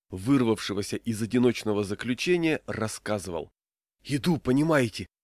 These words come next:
а у самого ноги трясутся, ведь в свидетелях за всю жизнь не был». Ровно через сутки пришёл второй представитель.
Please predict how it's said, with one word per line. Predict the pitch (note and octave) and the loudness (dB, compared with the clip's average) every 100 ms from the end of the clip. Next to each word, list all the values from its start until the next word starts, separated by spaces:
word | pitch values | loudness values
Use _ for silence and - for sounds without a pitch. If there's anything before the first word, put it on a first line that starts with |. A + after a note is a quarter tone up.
| _ | _
а | - | 2
у | C#3+ | 2
самого | D3+ C#3+ D3 | 2 2 2
ноги | D3 D#3 D3 | 2 2 2
трясутся, | A#2+ - B2+ - C#3 - E2 _ _ - | -2 -2 -2 2 0 -2 -8 _ _ -10
ведь | F#2 - | -10 -8
в | |
свидетелях | - - B2+ B2+ D3+ - A2 A2 | -8 -2 0 4 4 4 2 2
за | G2 B2+ | 2 -2
всю | - - F#3 | -2 0 0
жизнь | D3+ A2+ G3+ B2+ A#2 - | 2 4 4 4 -2 -2
не | G#2+ D3 | 0 2
был». | A#2+ G2+ E2+ _ _ _ _ _ _ _ _ _ | 2 0 -4 _ _ _ _ _ _ _ _ _
Ровно | - A2 F#2+ F#2 | 2 2 2 -2
через | - F2+ F#2 | -4 -6 -6
сутки | - G3 - F#3+ F3+ | -6 -6 -4 -6 -6
пришёл | - G#2+ - B2 | -2 -2 2 0
второй | A#2+ - A2+ A2 | 0 2 2 2
представитель. | - F#2 - G2+ F#2+ F2 D#2+ | -2 -10 -4 -2 -2 -8 -16